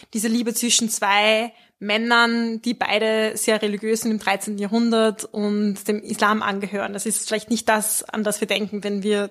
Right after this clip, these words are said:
von Liebe sprechen. Aber Elif Shafak hat das, finde ich, wirklich sehr schön beschrieben. Und was auch rauskommt im Buch,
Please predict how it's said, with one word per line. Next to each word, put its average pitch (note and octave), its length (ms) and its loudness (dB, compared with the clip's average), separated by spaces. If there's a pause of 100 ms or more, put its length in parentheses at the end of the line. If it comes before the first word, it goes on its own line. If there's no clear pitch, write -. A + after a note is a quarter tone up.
(160)
von G3+ 200 -2
Liebe G#3+ 220 2
sprechen. F#3+ 580 -8 (600)
Aber G#3+ 320 4
Elif A3 240 -4
Shafak - 340 -2
hat - 140 -6
das, - 340 -2
finde A3 220 -2
ich, - 140 -8
wirklich A3+ 420 -4 (240)
sehr G#3+ 260 0
schön G#3 220 0
beschrieben. F#3+ 580 -4 (160)
Und A#3 100 -2
was A3+ 200 -2
auch A#3 260 2
rauskommt A#3 460 2
im A3+ 120 -2
Buch, A#3+ 360 -6